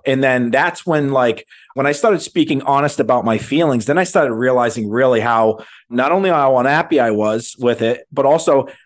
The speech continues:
I had zero leverage on my future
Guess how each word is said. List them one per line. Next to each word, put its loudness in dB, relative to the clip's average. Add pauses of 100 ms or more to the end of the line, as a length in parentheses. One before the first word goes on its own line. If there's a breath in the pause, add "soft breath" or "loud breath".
(140)
I 0
had 0
zero 2
leverage 0 (100)
on 0
my 2
future -2